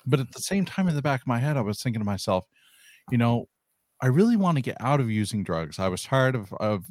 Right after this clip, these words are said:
the effects. I was tired of the come downs. I was tired of, you know, all the, all the crap that went along with it." And when you look back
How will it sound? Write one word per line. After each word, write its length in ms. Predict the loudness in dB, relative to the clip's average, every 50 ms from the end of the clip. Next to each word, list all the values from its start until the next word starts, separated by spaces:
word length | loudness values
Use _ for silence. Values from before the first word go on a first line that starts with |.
| -16 -10 -4
the 140 | 0 0 0
effects. 420 | 2 2 2 2 2 2 0 -2
I 60 | -2 -2
was 160 | -2 -4 -6
tired 360 | -2 2 2 4 4 4 2
of 140 | -2 -4 -8
the 60 | -8
come 240 | -2 0 2 2 4
downs. 340 | 2 2 0 0 -2 -2 -4
I 40 | -4
was 120 | -4 -6 -6
tired 380 | -2 0 0 2 2 2 0
of, 140 | -2 -4 -6 _ _ _ _ _ _ _ -20 -20 -20 _ _ 0
you 60 | 2
know, 60 | 4 6
all 240 | 6 6 6 6 4
the, 180 | 2 0 -2 -2 -6 -14 _ -2
all 220 | 2 2 4 4 2
the 100 | 0 -4 -8 -12 -20 -20 -20
crap 360 | -6 0 2 2 2 2 0
that 140 | -4 -4 -2
went 160 | 0 0 2
along 340 | 2 2 0 0 0 -2 -2
with 180 | -2 -2 -2
it." 140 | -2 -4 -6 _ _ _ _ _ -20 -20 -20 -20 -20 _ _ -2
And 560 | 0 2 2 2 2 2 0 0 -2 -4 -6 -12 -20 _ _ _ _ -4
when 540 | -2 2 4 4 4 6 4 4 2 -2 -4 _ _ _ _ _ _ -14
you 340 | -10 -6 -2 -2 -2 -2
look 280 | 0 0 0 0 0 -2 -6
back 680 | -6 -2 2 2 4 4 2 0 -2 -6 -10 -18 -20